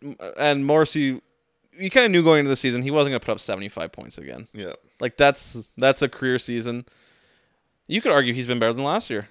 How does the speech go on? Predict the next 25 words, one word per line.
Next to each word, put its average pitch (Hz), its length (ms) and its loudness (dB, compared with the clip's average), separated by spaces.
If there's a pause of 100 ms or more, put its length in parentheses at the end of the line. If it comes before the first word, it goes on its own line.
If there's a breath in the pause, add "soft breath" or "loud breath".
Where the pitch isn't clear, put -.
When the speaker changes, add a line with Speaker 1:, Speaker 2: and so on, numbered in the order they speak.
Speaker 2:
I 131 140 6
th-, 123 140 -12
I 123 120 4
think 127 180 -6
it's 113 140 -10
not 92 160 -6
close, 95 280 -6
if 92 120 -12
I'm 92 140 -12
being 95 160 -10
completely 92 280 -8
honest. 92 320 -12
Like, 113 260 -8 (640 soft breath)
I, 135 120 4 (180)
I 135 220 4
said 147 200 -4
this 156 160 -4
in 151 80 -10
the 147 80 -4
morning 123 280 -2
after, 107 320 -2
the 110 180 -2
day 101 200 -4
after, 95 360 -4
but 92 400 -6